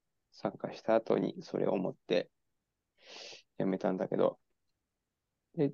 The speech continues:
結果的に、まあ、それから、まあ、五年経ったかな。五年経ってるけど、まあ、そういう人生をおかげさまでね、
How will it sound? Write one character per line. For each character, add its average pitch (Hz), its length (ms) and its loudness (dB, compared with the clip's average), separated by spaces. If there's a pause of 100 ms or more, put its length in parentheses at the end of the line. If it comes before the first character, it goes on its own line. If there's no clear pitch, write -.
(140)
結 135 140 0
果 147 100 6
的 143 200 4
に、 123 400 2
ま 120 200 8
あ、 104 60 4
そ - 160 0
れ 101 100 4
か 104 160 2
ら、 101 320 8 (880)
ま 120 80 4
あ、 107 40 4
五 107 140 6
年 101 360 6 (1200)
経 - 100 -2
っ - 80 -6
た - 100 -8
か 95 100 -6
な。 98 220 0 (100)
五 110 100 0
年 107 180 0
経 95 100 -6
っ 98 40 0
て - 180 -4
る 101 80 0
け 98 100 0
ど、 - 240 2 (1120)
ま 135 100 4
あ、 - 40 -2
そ 117 220 4
う 120 40 8
い 123 80 10
う 120 280 6 (320)
人 131 200 8
生 98 220 6
を - 200 0 (320)
お 147 60 -10
か 110 140 4
げ 104 100 6
さ 107 120 -2
ま 101 120 4
で 98 80 -2
ね、 - 280 -4